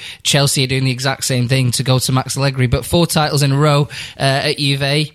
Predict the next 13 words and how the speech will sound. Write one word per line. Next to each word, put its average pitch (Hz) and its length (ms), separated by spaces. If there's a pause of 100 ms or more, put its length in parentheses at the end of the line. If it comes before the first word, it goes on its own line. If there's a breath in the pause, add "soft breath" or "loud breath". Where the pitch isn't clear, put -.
you 135 120
can't 165 200
really 143 160
argue 135 280
that. 139 260
He's 139 160
actually 151 340
moved 143 280
Juve 139 220
along 139 520
since - 280
Conte, 139 480
so 131 340